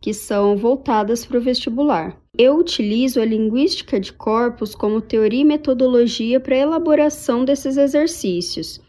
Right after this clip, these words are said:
Então, o objetivo da minha pesquisa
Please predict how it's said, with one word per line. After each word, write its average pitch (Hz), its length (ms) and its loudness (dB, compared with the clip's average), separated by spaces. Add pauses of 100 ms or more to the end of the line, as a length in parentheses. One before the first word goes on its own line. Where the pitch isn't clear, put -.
Então, 254 420 0
o 247 40 2
objetivo 247 760 0
da 269 120 0
minha 220 160 0
pesquisa 214 960 -2